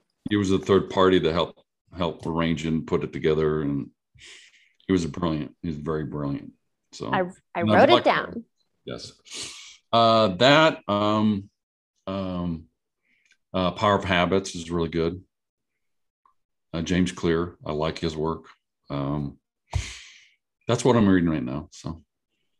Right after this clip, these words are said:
Speaker 2: Okay. Final question for you. What advice would you give your younger self?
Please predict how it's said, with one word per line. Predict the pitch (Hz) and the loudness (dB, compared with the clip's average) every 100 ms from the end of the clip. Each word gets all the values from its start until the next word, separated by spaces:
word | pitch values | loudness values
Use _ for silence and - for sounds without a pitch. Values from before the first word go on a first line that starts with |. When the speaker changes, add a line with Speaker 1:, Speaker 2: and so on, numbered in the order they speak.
| _ _ - | _ _ -18
Speaker 2:
Okay. | - - _ _ _ _ _ _ _ _ _ | -18 -18 _ _ _ _ _ _ _ _ _
Final | - 233 254 302 | 2 4 4 2
question | 302 269 240 262 247 247 | 2 4 4 2 -4 0
for | |
you. | 240 196 202 190 | -2 0 0 0
What | 185 202 | 0 0
advice | 240 214 202 208 | 0 2 2 0
would | 226 196 | -6 -8
you | |
give | 214 185 180 | -4 -4 -2
your | 185 | -2
younger | 180 170 170 160 | -2 -4 -4 -8
self? | - - - - _ | -4 -4 -4 -8 _